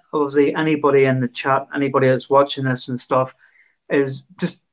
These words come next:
do, do the Power Unity thing. You know, w-, we'll come to you, you come to us, kind of thing. You know, Facebook, YouTube, Instagram, whatever. Just, you know what I mean,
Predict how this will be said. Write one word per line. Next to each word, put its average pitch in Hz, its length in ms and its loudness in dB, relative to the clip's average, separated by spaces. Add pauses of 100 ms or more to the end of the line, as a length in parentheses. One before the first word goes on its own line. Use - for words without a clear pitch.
(100)
do, 175 380 4
do 175 200 6
the 151 100 4
Power 139 260 0
Unity 143 420 0
thing. 127 300 -2
You 135 80 -4
know, 131 200 0
w-, 135 260 -2
we'll 156 240 6
come 139 280 -4
to 127 60 0
you, 135 220 0
you 131 260 -4
come 131 280 -4
to 131 140 2
us, 135 100 0
kind 131 220 -4
of 123 100 -4
thing. 127 340 -2
You 131 100 -4
know, 123 140 -6 (600)
Facebook, 131 540 0
YouTube, 127 720 0 (200)
Instagram, 131 640 2
whatever. 131 400 4
Just, - 380 -4 (580)
you 165 80 -2
know 143 140 4
what 147 80 2
I 147 80 6
mean, 139 220 -2